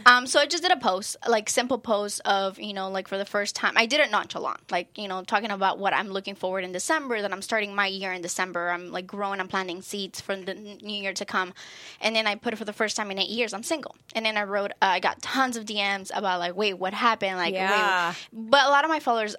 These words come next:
Speaker 1: already expected it 'cause I got a lot of them were saying, like, "Oh, I thought you were dating someone else." And, like, I would pose my friends. So I, you know, I would pose a good friend of mine that I have, that Andy, and then they were like, "Are you dating him? Are you dating him? Like, why?" They would
Speaker 2: Mm-hmm.
Speaker 1: ask me questions and stuff, or I posted another guy, him,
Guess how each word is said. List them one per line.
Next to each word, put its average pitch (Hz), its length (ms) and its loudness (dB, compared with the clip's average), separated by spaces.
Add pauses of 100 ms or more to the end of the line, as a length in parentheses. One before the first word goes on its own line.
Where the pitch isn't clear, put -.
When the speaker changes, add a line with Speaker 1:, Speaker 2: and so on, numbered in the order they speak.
Speaker 1:
already 208 280 2
expected 190 480 0
it 123 120 -2
'cause - 140 -2
I 202 60 2
got 202 120 4
a 190 80 2
lot 185 160 4
of 175 60 -2
them 185 80 -4
were 185 100 -4
saying, 185 240 -6
like, 175 240 -4
"Oh, 226 140 6
I 208 100 2
thought 214 280 2
you 214 60 -4
were 196 80 -6
dating 190 260 -6
someone 180 220 -6
else." 196 340 2
And, 185 100 -8
like, 180 180 -6
I 208 80 8
would 214 160 0
pose 226 300 -4
my 196 120 0
friends. - 460 0
So 208 100 -4
I, 190 180 4
you 180 180 -6
know, 180 100 -6
I 185 100 0
would 185 140 -6
pose 190 260 -6
a 190 120 -6
good 202 160 -6
friend 196 180 -4
of 185 80 -4
mine 180 200 -2
that 170 80 2
I 156 60 2
have, 175 300 0
that 180 220 -2 (120)
Andy, 220 380 2
and 185 100 -6
then 180 120 -4
they 185 80 0
were 185 100 -4
like, 180 160 -2
"Are 190 80 4
you 196 100 0
dating 190 300 -2
him? 185 300 -2
Are 190 80 0
you 190 80 -4
dating 196 260 -2
him? 202 160 -8
Like, 190 180 -6
why?" 185 540 2 (180)
They 208 60 -6
would 208 80 0
Speaker 2:
Mm-hmm. 226 140 4
Speaker 1:
ask 220 160 2
me 196 80 -10
questions 208 480 -4
and 208 100 -10
stuff, 185 240 -2
or 180 60 -2
I 175 100 0
posted 202 480 -4 (300)
another 214 260 0
guy, 196 380 4 (520)
him, 277 360 2